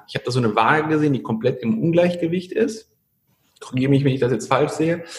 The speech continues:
Und du bist, ähm, diejenige, die, die, die Gewichte dann so passend verteilt, dass die Waage sich wieder auf ein Level bringt,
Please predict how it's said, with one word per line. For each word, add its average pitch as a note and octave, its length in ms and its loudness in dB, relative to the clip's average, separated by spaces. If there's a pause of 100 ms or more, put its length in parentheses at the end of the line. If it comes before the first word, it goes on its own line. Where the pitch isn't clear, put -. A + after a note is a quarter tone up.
(160)
Und B2 180 -2
du C#3 80 -2
bist, D3+ 240 0
ähm, C3+ 300 4
diejenige, D3+ 320 2
die, C3 420 2
die, C#3 120 0
die D3 140 2
Gewichte D#3+ 460 2
dann D3+ 240 4
so F3+ 160 0
passend F3 380 0
verteilt, D3 480 0
dass C#3+ 120 -6
die B2+ 140 -4
Waage C3+ 320 2
sich - 240 -12
wieder A#2+ 300 2 (440)
auf A#2 220 -2
ein C3 200 2
Level C3+ 340 6
bringt, A#2 520 0